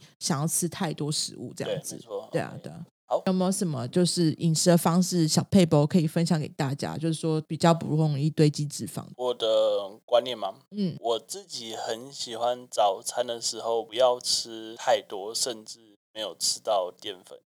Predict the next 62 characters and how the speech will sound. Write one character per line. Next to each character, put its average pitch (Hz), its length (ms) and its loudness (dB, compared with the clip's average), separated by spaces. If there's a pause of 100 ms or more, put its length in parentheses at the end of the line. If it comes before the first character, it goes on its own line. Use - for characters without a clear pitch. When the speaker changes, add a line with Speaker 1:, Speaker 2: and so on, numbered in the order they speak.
Speaker 1:
哦， 190 960 4
Speaker 2:
对， 180 240 -6
Speaker 1:
哎， 196 80 -2
这 254 120 8
是 269 140 6
很 214 160 4
好 170 220 0
的 135 80 -4
方 180 260 2
法。 185 80 0
Speaker 2:
那， - 60 0
但 180 80 -2
是 160 320 -4
这 175 120 0
东 147 240 -2
西 139 220 -12
是， 135 260 -12 (120)
只 107 160 -18
是 123 120 -20
一 123 120 -16
个 101 440 -2 (220)
理 104 200 -16
论。 131 200 0 (160)
Speaker 1:
嗯， 185 300 2
Speaker 2:
对， 110 160 0
Speaker 1:
嗯， - 40 0
嗯， - 40 -8
Speaker 2:
所 185 120 0
以 - 40 -4
其 180 100 0
实 123 80 -4
我 107 100 -6
现 127 120 -8
在 120 40 -6
还 113 120 -8
在 113 100 -4
实 - 360 -4
验。 101 260 -14
Speaker 1:
嗯。 190 260 0
嗯， 185 160 0
嗯， 185 80 0
嗯。 165 60 0
Speaker 2:
那 165 120 12
我 139 120 6
早 101 260 0
上， 131 320 0 (160)
早 101 220 2
餐 123 280 2
我 98 120 -14
吃 - 220 -4
的 117 40 -6
东 110 180 -8
西 110 140 -20
大 110 160 -2
部 104 60 -2
分 104 180 -16
都 98 160 -14
是 90 420 -12
蛋 123 160 4
白 - 220 -2
质 - 240 -8
跟 92 100 -8